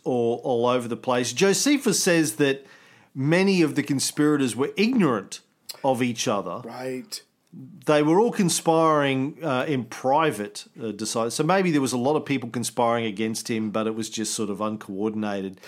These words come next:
Speaker 2: Well, I wanted to ask you about that real quick. If, let's say, like, you're, and, and, and in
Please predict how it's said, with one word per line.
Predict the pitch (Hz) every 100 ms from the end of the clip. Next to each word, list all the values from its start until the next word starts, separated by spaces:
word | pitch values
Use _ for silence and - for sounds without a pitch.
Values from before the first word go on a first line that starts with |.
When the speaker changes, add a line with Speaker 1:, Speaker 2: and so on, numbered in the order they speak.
| -
Speaker 2:
Well, | 233 247 - - - _ -
I |
wanted | 311 370 311
to | 254
ask | 240 - 220
you |
about | 180 160
that | 160
real | 156 151
quick. | 180 170 220
If, | 208
let's | 254 285 -
say, | - 220 196
like, | 175 165 -
you're, | 175 185 180 170 156 - _ _ _ _ -
and, | 180
and, | 185 196 208
and | 190
in | 202 220 190